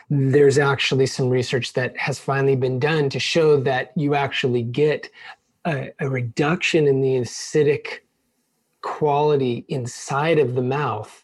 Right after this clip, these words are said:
by chewing those seeds. They have that effect. So they're going to,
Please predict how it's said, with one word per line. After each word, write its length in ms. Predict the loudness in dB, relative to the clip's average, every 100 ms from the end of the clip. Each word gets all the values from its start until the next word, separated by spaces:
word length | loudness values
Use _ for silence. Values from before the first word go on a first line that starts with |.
| _ _ _ _ _ -8
by 320 | -2 0 0
chewing 440 | 0 2 4 4 2
those 220 | 0 -2
seeds. 520 | -2 -2 -2 -10 -10
They 120 | -6 -2
have 260 | -2 -2
that 140 | -2 -4
effect. 480 | -6 -6 -6 -8 -12
So 180 | -6
they're 220 | -2 0 0
going 400 | 0 0 0 -2
to, 400 | -2 0 -2